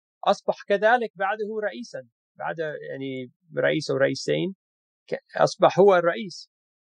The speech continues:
جون كوينسي آدمز. فهذا فرق كبير. تجد، نجد، تجد، تجدون واضح هناك الفرق بين النظام الإسلامي والنظام الأمريكي. أوكي. ف، آه، آه، ال-، ال-، ال-،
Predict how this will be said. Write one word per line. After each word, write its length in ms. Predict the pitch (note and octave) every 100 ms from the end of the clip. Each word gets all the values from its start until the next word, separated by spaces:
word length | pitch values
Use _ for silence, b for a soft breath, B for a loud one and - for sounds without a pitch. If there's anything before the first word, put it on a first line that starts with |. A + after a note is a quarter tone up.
| _ -
جون 200 | C#3 D3+
كوينسي 360 | - D#3 E3+
آدمز. 320 | E3+ D#3 A2 _ _ _ _
فهذا 420 | E3 D#3+ C#3+ A3 G#3+ -
فرق 160 | G#3+ -
كبير. 320 | D3+ F#3 D3+ _
تجد، 260 | E3 F3+ F3 E3
نجد، 320 | D3 E3+ F3 C#3+ C3+ B2+ A#2+ - - - -
تجد، 340 | D3+ D#3+ B2 _ A2+ A2
تجدون 400 | C#3+ C#3+ C#3 D3+
واضح 380 | C3+ D#3 E3+ D#3 - _ -
هناك 300 | C#3 D3+ D#3 -
الفرق 300 | A#2 - D3 -
بين 180 | B2 A#2+
النظام 420 | A2+ A2+ B2+ B2
الإسلامي 340 | A2 - A#2+
والنظام 480 | A2+ G#2+ G#2+ A2+ G#2+ G#2+ -
الأمريكي. 580 | G#2+ G2+ G2+ G#2 - G2+ _ _ b b b b b -
أوكي. 320 | D3+ D#3+ A#2 _ _ _
ف، 120 | - E3+
آه، 320 | F3 E3 C#3+ _ _ _ _ _ _ _ _ _ _ _ -
آه، 680 | C3+ C3 B2+ B2 C3+ B2+ C3+ C3
ال-، 180 | B2+ B2+
ال-، 240 | A#2+ A#2+ B2+
ال-، 220 | A#2+ A#2